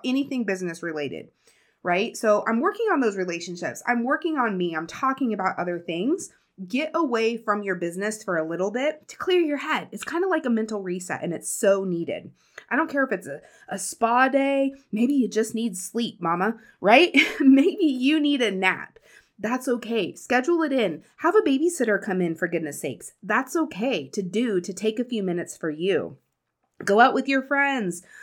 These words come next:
Um, maybe you're one of those people that really love, uh, self-help or self-development. Do that for yourself. It's okay to have someone come in, take care of the kids for a little bit.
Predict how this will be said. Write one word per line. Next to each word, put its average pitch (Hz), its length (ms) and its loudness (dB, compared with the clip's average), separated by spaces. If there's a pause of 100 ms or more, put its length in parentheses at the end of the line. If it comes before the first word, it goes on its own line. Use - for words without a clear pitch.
(140)
Um, 185 440 2
maybe 226 260 2
you're 240 280 2
one 233 160 2
of 220 60 -2
those 220 180 4
people 214 300 -2
that 165 160 -4
really 208 400 0
love, 180 560 0 (320)
uh, 165 220 2
self-help 196 880 0
or - 100 2
self-development. 190 1040 -2 (440)
Do 277 280 6
that 294 360 2
for 226 100 2
yourself. 185 640 -2
It's 262 280 -2
okay 254 640 0
to 190 80 -6
have 202 340 0
someone 220 320 0
come 196 220 -4
in, 165 160 0
take 190 260 -6
care 254 220 0
of 254 80 2
the 247 60 -4
kids 214 340 -2
for 196 100 -2
a 175 80 -2
little 170 160 -4
bit. 151 240 -2